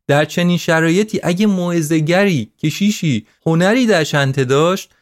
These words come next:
میتونست که خیلی ها رو با خودش همراه کنه. شاید هم دلیل اصلی موفقیت وایتفیلد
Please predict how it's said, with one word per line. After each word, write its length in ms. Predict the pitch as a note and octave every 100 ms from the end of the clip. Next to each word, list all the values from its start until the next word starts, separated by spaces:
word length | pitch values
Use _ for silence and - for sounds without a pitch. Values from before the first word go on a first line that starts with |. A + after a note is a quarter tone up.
| _ -
میتونست 500 | F#3 A#3 B3 A#3 -
که 180 | A#3
خیلی 320 | A3 A#3 C4 A#3+
ها 100 | A3
رو 120 | A3+
با 100 | G3+
خودش 360 | G#3+ G#3+ G#3+
همراه 380 | F#3 F#3 F#3+ F3
کنه. 320 | - A#2 G#2 - _ _ _ -
شاید 360 | - B3+ C4+
هم 280 | G#3+ G#3+ F#3+
دلیل 360 | D3+ D#3 F#3 G#3 -
اصلی 560 | E3+ - F3+ G3 A3
موفقیت 800 | D#3 C#3+ C#3+ C#3 C#3+ C3+ C#3 C3+
وایتفیلد 720 | C3+ C3+ C3+ C3+ - A3+ A3